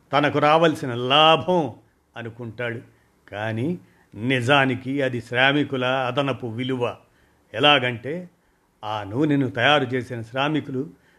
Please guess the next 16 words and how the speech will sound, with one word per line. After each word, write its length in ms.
జీతాలుగా 680
తాము 280
తీసుకున్న 500
ఇరవైకి 560
అదనంగా 640
ఇంకో 420
ఇరవై 540
విలువ 340
గల 220
శ్రమని 480
చేశారన్నమాట. 1120
ఇది 420
అసలు 300
నిజం. 380
ఈ 260
నిజం 400